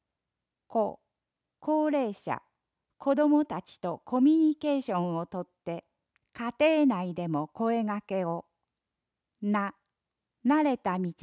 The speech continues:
でも、水路沿いは安全確認。く、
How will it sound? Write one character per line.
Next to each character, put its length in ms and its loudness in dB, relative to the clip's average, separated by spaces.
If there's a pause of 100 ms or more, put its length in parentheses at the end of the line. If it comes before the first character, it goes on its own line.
で 140 -2
も、 260 -6 (400)
水 320 0
路 220 2
沿 200 0
い 60 -2
は 280 -4
安 280 4
全 260 0
確 320 -8
認。 320 0 (1080)
く、 320 -6